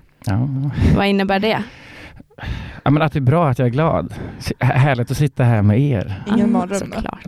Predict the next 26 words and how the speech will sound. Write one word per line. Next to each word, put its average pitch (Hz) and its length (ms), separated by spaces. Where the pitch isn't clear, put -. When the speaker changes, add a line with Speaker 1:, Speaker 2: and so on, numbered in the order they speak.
Speaker 1:
Nej, 127 760
Speaker 3:
<laughs> 240 320
Speaker 1:
i - 60
natt - 420
var 104 140
det 98 60
det, - 80
men 95 240
Speaker 2:
Kom, - 140
okej. 226 680
Ja, 214 120
men 214 180
vad 247 80
Speaker 1:
Mm. 226 40
Speaker 2:
kul. 214 140
Anna, 285 200
hur 349 80
är 302 40
det 311 40
med 320 80
dig - 120
då? 214 180
Speaker 3:
Men 214 120
det 359 60
är 494 320
bra. 196 100